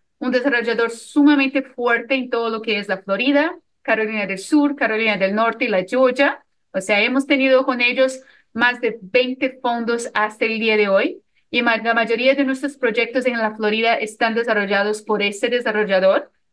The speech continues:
Ah, les hablo un poco de Coulter porque hoy día tenemos dos posibilidades, o la verdad tres, porque un fondo son dos fondos diferentes,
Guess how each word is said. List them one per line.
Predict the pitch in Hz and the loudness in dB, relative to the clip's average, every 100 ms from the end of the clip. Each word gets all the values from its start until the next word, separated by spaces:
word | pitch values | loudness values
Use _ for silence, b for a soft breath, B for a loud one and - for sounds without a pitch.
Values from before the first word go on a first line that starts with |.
| _ _ | _ _
Ah, | 220 214 214 | 2 2 0
les | 240 262 | 0 2
hablo | 262 269 311 | 4 4 2
un | |
poco | 285 285 285 | 2 2 4
de | 277 277 | 2 2
Coulter | 269 269 269 311 - _ _ _ _ | 0 0 0 -2 -2 _ _ _ _
porque | 254 226 269 220 220 226 226 | -2 -2 -2 -2 -2 -2 -4
hoy | 233 247 269 | -4 0 2
día | 285 269 254 254 | 4 2 0 -6
tenemos | - 220 220 240 262 - - _ - | -8 -6 -6 -4 -6 -6 -12 _ -2
dos | 202 262 254 277 - - _ _ | 2 4 2 -2 -8 -12 _ _
posibilidades, | - 233 269 226 214 214 208 208 233 233 | -4 -2 -2 0 2 2 2 2 -2 -2
o | |
la | 208 | -2
verdad | 226 285 294 | 2 2 0
tres, | - 233 190 - | 0 0 -2 -8
porque | 190 208 | -6 -4
un | 214 226 | -4 -4
fondo | 233 220 220 | -4 -2 -2
son | 226 190 | -4 0
dos | 214 214 | 0 0
fondos | 214 214 214 | 0 -2 -2
diferentes, | 233 240 233 220 226 254 302 | -4 0 0 0 0 -2 -2